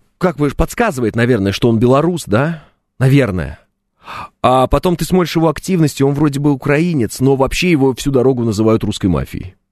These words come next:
Вот смотришь фильм документальный про него, он все время: «Русская мафия, русская мафия, русский, русская мафия, русский». И начинают: «Русская мафия, русские», и там начинаются фамилии. Грузинские, русские,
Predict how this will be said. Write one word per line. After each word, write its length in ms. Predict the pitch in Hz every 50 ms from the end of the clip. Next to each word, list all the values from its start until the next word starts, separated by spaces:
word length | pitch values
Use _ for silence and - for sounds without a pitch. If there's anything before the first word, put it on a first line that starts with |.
| _ _
Вот 160 | - 120 -
смотришь 400 | - 151 165 214 214 - 143 -
фильм 160 | - 131 110 107
документальный 560 | 104 - - 104 104 95 - 104 90 87 82
про 120 | - 95
него, 200 | 101 104 92 82
он 160 | 71 127 147
все 160 | 147 - 123 123
время: 200 | 123 104 82 80
«Русская 280 | 101 139 - - - 87
мафия, 340 | 80 71 69 - - -
русская 300 | 82 98 110 - - 101
мафия, 380 | 87 80 71 69 - - - -
русский, 420 | 101 110 113 104 - - 90 80
русская 420 | 60 107 117 120 - - - 110 101
мафия, 380 | 98 90 82 80 - - 76
русский». 400 | 87 104 113 101 - - - - - - - - - - -
И 80 | -
начинают: 280 | 139 175 226 180 135 -
«Русская 360 | - 220 269 - - 220 202
мафия, 460 | 190 196 233 240 214 - - 143 135
русские», 680 | 143 190 262 285 - - - - 240 240 240 226 180 - _ _ -
и 100 | 170 170
там 260 | - 226 190 175 175
начинаются 520 | 175 147 - 165 175 165 156 147 - -
фамилии. 680 | 135 - - 147 147 147 143 131 117 87 73 58 - - _ -
Грузинские, 1300 | 135 139 165 202 220 233 214 180 170 180 208 208 202 190 175 - - - - 175 175 170 165 160 156 151 - _ _ _ - - - - - - -
русские, 960 | - 131 147 170 190 202 196 185 - - - - - 175 180 170 170 165 156